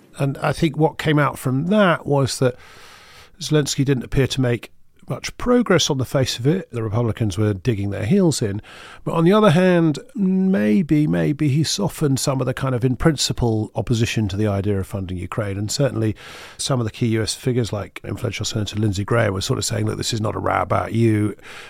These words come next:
This is about the border package." So the noises from the Republicans seem to be predominantly about, "If you give us what we want, we'll give you what you want."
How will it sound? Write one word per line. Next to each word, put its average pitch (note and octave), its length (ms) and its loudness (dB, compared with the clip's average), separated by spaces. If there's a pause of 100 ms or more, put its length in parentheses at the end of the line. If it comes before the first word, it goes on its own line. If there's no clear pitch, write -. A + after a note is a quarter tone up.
This A#2 200 -2
is G2+ 140 -2
about G2 440 -4 (200)
the A2 100 2
border C#3+ 280 8
package." - 580 -4 (200)
So D3+ 160 2
the D3+ 100 4
noises F3+ 440 6
from D#3+ 140 -2
the D3 60 0
Republicans C#3 560 2
seem C3+ 160 -2
to - 80 -14
be C#3 80 0
predominantly C3 680 6
about, G#2+ 460 0 (360)
"If - 160 -6
you C3+ 120 4
give A2 140 6
us - 140 0
what B2 120 -2
we A#2 80 2
want, G#2 260 2
we'll G#2 140 0
give G#2+ 240 0
you G#2 80 2
what G#2+ 160 0
you B2+ 100 6
want." A2+ 320 0